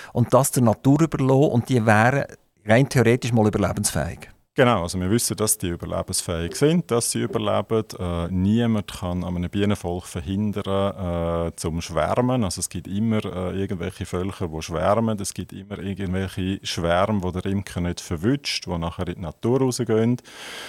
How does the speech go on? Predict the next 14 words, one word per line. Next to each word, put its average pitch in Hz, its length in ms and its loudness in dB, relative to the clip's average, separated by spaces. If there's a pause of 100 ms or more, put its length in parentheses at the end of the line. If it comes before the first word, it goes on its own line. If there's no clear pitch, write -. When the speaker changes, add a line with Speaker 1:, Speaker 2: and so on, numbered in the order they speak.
(300)
Speaker 2:
Und 85 360 -4
das - 140 -6
sind 87 120 -4
eben 87 240 -6
die 90 140 -4
besagten, 90 800 -4
äh, 87 340 -4
hundertzwanzig 90 800 -4
Bienenvölker, 110 680 2
die 90 180 -4
wir 85 100 -6
aktuell 87 500 -6
kennen, 101 540 0
die 85 760 -4